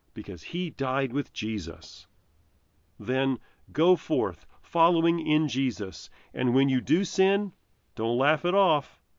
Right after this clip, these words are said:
but come running back to Jesus, who on the cross heaped it on himself to cover it with his blood. Rejoice! You are a sojourner and exile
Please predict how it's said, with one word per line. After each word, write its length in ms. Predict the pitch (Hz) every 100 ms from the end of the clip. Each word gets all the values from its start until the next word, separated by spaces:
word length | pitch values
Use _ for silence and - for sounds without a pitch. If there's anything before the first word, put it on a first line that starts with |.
| _ _ _ _ -
but 160 | 113
come 260 | - 120 101
running 340 | 101 139 160
back 280 | 139 143 147
to 100 | -
Jesus, 800 | 113 - 131 135 90 76 - - _ _ _ _
who 200 | 131 131
on 220 | 127 156
the 80 | 170
cross 520 | - 113 107 - - - - -
heaped 400 | - 185 180 185
it 140 | 175 -
on 240 | 135 151
himself 720 | 131 143 - 135 117 98 - - -
to 120 | -
cover 480 | - - 180 180 131
it 140 | 101 - -
with 200 | 104 -
his 220 | 143 113
blood. 460 | 117 120 92 76 - _ _ _ _ _ _ _ _ -
Rejoice! 920 | 127 175 139 175 180 131 92 - - _ _ _ _ _
You 380 | 110 151 190 175
are 220 | 147 160
a 80 | 156
sojourner 760 | - 185 190 156 139 127 110
and 280 | 131 131 117
exile 720 | 156 180 160 123 113 101 95